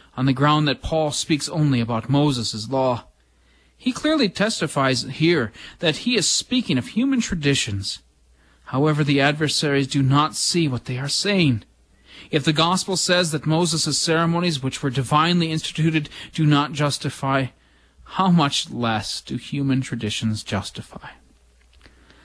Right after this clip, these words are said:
All right, great section here. We just got about a little bit of a minute before. Again, here we are hammering against this idea that human traditions, and even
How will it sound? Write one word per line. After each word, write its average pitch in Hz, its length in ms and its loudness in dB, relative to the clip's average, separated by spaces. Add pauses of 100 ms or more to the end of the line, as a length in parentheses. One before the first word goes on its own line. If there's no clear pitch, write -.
(400)
All 135 200 4
right, 120 280 -4
great 156 240 -2
section 156 440 -2
here. 151 160 0
We 147 80 -2
just 151 180 -8
got 170 140 0
about 135 220 0
a 127 60 -4
little 135 180 -4
bit 131 200 -2
of 120 180 -2
a 113 100 -6
minute 147 380 2
before. 143 460 0 (260)
Again, 156 280 2
here 143 180 0
we 151 140 0
are 131 60 -2
hammering 160 540 2
against 135 460 0
this 123 160 -6
idea 139 340 0
that 120 200 -4
human 151 280 0
traditions, 131 640 0
and - 120 -2
even 240 340 4